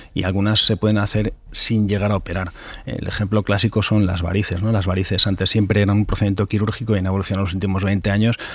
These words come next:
hacia procedimientos absolutamente ambulatorios que se pueden hacer en la consulta. Por lo tanto, el número de cirugías de varices ha bajado, a pesar de que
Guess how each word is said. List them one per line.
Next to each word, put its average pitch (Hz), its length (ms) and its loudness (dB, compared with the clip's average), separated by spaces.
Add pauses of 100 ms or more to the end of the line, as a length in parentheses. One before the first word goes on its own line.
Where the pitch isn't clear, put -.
(140)
hacia - 220 -2
procedimientos 95 600 -2
absolutamente 95 1160 0
ambulatorios 92 680 -2
que - 100 -6
se 85 80 -2
pueden 98 140 -2
hacer 92 140 -4
en 90 40 -2
la 87 60 -2
consulta. 98 400 -4
Por 87 80 -8
lo 90 60 -4
tanto, 92 160 -2
el 98 40 2
número 101 200 2
de - 40 0
cirugías 98 420 2
de 98 120 2
varices 107 440 2 (340)
ha 104 120 2
bajado, 101 340 2
a 120 40 2
pesar 92 240 0
de 101 80 0
que - 240 0